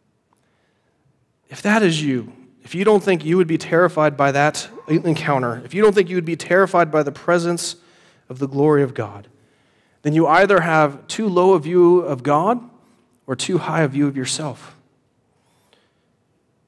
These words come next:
We cannot fully understand the beauty and the power and the glory of the gospel unless we understand two fundamental truths.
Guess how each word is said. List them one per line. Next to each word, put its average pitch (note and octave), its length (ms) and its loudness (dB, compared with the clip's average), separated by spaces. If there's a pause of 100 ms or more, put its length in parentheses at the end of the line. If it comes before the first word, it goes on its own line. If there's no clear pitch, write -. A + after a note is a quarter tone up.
(880)
We - 120 2
cannot G#3 520 4
fully F#3+ 280 4
understand E3+ 460 2
the D#3 60 2
beauty E3+ 400 0
and D#3+ 100 2
the D#3 60 0
power E3 340 2
and E3 100 2
the D3+ 60 0
glory D#3 280 2
of - 20 2
the D3+ 60 -2
gospel D3+ 280 0
unless D#3 260 -2
we D#3 80 0
understand D3+ 440 0
two E3+ 160 -8
fundamental C#3+ 480 -2
truths. - 380 -18